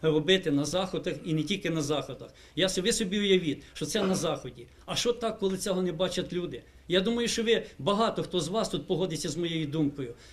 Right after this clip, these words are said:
Чогось, е, що це воно так дійсно насправді є. І ві-, е, після того, да, дійсно була зломана камера, була особисто Сергієм Петровичем дійсно застосована сила. Що по відношенню до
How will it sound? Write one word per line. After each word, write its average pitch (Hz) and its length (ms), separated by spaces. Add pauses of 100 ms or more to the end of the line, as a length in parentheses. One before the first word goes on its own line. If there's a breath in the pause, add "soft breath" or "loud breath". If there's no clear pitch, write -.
Чогось, 190 340
е, 165 220 (100)
що - 140
це 220 140
воно 214 200
так 165 200
дійсно 170 320
насправді 151 560
є. 123 180 (440 loud breath)
І 165 60
ві-, 180 320 (160 loud breath)
е, 160 220
після 190 380
того, 180 340
да, 165 140
дійсно 175 340
була 196 260
зломана 147 420
камера, 190 560 (340 loud breath)
була 214 340
особисто 170 600
Сергієм 170 400
Петровичем 156 500
дійсно 165 260
застосована 156 600
сила. 139 380 (280 loud breath)
Що - 300
по 226 140
відношенню 208 560
до 175 300